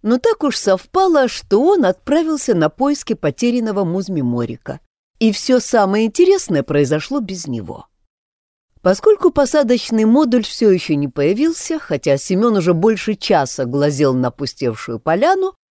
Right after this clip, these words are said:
оставалось сделать вывод, что когда группа сликолов одновременно задействует свои феноменальные способности, эффект на выходе получается суммарный.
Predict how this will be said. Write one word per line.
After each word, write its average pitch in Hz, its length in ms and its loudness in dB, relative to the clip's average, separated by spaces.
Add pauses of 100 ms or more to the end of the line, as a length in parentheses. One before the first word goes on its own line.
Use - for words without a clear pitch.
(380)
оставалось 339 640 2
сделать 330 420 0
вывод, 196 520 2
что - 260 -2
когда 185 320 0
группа 302 400 2
сликолов 240 680 0
одновременно 233 720 2
задействует 196 720 2
свои 208 280 2
феноменальные 170 800 0
способности, 139 920 -2 (400)
эффект 202 480 0
на 285 160 2
выходе 381 440 2
получается 247 800 0
суммарный. - 680 -2